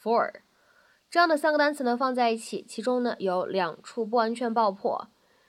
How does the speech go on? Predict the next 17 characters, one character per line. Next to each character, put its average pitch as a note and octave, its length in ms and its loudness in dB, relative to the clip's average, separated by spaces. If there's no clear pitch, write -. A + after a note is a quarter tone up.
所 - 180 -4
以 E4+ 60 2
呢 E4 120 6
我 E4 60 6
们 B3+ 140 0
可 B3 140 -2
以 B3+ 80 2
读 G3 160 -6
成 F#3+ 240 -6
是 - 360 -8
just C#4+ 280 0
vouch G#3 320 8
for, - 380 0
just C#4 280 0
vouch A3 300 6
for, F#3 360 -2
just C#4+ 280 2